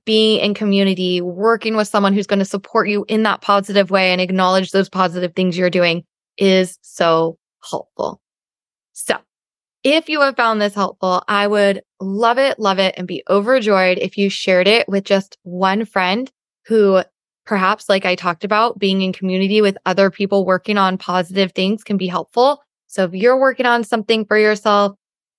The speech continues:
the greatest gift you can give others is share what you're doing and what maybe has helped you and see if they're interested in, like, being a positive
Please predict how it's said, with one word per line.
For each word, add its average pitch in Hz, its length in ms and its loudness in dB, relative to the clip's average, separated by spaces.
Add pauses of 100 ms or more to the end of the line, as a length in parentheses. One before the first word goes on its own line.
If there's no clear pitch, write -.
(200)
the 175 80 -2
greatest 214 560 0
gift 220 220 -4
you 214 80 -6
can 214 180 -4
give 202 140 2
others 196 500 0
is 185 160 -4
share 185 760 -2 (160)
what 190 460 -4
you're 214 180 -2
doing 202 520 0
and 175 320 -8 (560)
what 233 400 0
maybe 247 260 -2
has 220 160 -2
helped 220 360 -4
you 208 440 0 (300)
and 196 160 -6
see 240 220 -4
if 220 120 -6
they're 220 160 4
interested 208 580 0
in, 185 100 -4
like, 190 260 -2 (220)
being 214 300 -2
a 202 80 0
positive 196 800 2